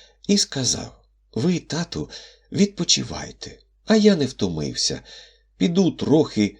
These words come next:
в лісі погуляю, пошукаю пташиних гнізд". "От уже невсидющий,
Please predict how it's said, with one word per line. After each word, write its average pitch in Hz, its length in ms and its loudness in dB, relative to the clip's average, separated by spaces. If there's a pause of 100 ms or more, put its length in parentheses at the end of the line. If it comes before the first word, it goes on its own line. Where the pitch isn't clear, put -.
(180)
в 73 180 -4
лісі 120 420 0
погуляю, 78 840 -6 (480)
пошукаю 127 760 2 (380)
пташиних 82 720 0
гнізд". 80 580 -8 (840)
"От - 360 -2
уже 87 320 4
невсидющий, 80 1080 -2